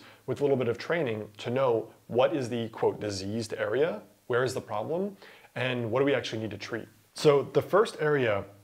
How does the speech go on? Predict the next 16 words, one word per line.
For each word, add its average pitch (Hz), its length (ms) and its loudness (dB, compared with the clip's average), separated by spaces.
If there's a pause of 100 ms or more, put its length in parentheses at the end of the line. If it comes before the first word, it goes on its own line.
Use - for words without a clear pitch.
(100)
is 123 160 0
the 127 140 -2
epigastric 107 560 -4
area. - 380 -10 (240)
Now, 139 80 2
typically 160 500 2
I 135 140 4
would 131 200 0 (280)
do 139 100 2
the 135 140 0
abdominal 127 520 -2
examination 120 600 -2
from 113 160 -2
the 110 120 -4
other 131 200 4
side, 190 400 -4